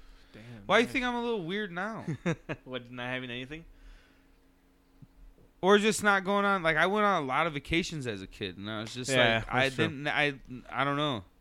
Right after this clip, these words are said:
Speaker 2: It's fun.
Speaker 1: Mm-hmm.
Speaker 2: I love taking the kids, but I'm like, sometimes it's like you lose a sense of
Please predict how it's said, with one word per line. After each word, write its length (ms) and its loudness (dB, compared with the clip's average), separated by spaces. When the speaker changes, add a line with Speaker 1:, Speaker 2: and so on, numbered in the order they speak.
Speaker 2:
It's 160 -4
fun. 480 8
Speaker 1:
Mm-hmm. 240 -6
Speaker 2:
I 40 2
love 260 4
taking 320 -2
the 80 -4
kids, 420 0
but 140 -4
I'm 140 -4
like, 280 -2
sometimes 680 -2
it's 160 -10
like 400 -4
you 200 -6
lose 420 -2
a 100 -2
sense 520 -4
of 480 -2